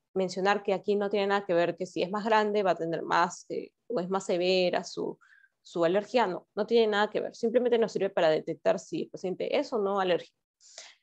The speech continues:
Em, eh, para esto el paciente obviamente no debe haber recibido antihistamínicos setenta y dos horas antes, ni haber sido tratado con top-, con corticoides tópicos. Tiene una sensibilidad del noventa por ciento,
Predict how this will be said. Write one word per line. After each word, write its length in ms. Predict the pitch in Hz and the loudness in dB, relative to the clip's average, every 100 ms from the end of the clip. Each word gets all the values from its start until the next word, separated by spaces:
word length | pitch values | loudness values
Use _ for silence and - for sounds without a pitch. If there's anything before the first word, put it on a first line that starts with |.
| _ | _
Em, 580 | - 190 175 175 175 170 - - - _ _ | -2 -2 -2 -4 -4 -6 -8 -12 -20 _ _
eh, 100 | - | -8
para 240 | - 226 202 | 0 4 6
esto 240 | 214 - | 4 4
el 80 | 233 | 2
paciente 340 | 190 226 196 | 2 0 4
obviamente 420 | 196 196 196 196 175 | 6 6 4 2 0
no 140 | 180 | 2
debe 140 | 190 | 2
haber 160 | 196 185 | 2 2
recibido 420 | 196 - 170 165 | -2 -4 -2 0
antihistamínicos 880 | 175 180 - 226 226 208 202 208 - | -2 -4 0 2 4 2 0 -4 -4
setenta 380 | - 165 170 170 | -4 -2 -2 0
y 60 | |
dos 180 | 175 175 | -2 -2
horas 240 | 170 196 - | -4 -4 -2
antes, 440 | 247 226 185 208 | 0 2 -2 -4
ni 180 | 214 233 | 0 2
haber 300 | 208 185 202 | 4 2 0
sido 260 | 196 190 185 | 0 0 0
tratado 460 | 185 143 160 170 | -2 0 0 0
con 180 | - 151 _ | -4 -12 _
top-, 200 | 160 - _ | -4 -4 _
con 500 | - 156 156 - - _ _ _ | -4 -4 -4 -8 -12 _ _ _
corticoides 560 | - 160 151 151 160 165 | -6 -6 -4 -2 -2 0
tópicos. 460 | 220 214 - - - - - - - | -2 0 -6 -12 -20 -20 -20 -20 -20
Tiene 160 | - 285 | 0 4
una 140 | 294 | 4
sensibilidad 640 | 285 254 226 208 196 220 233 | 4 0 2 0 4 6 6
del 240 | 196 196 | 4 0
noventa 340 | 180 196 208 196 | 0 2 2 0
por 120 | - | -4
ciento, 520 | - 269 233 262 339 | 0 0 2 0 -2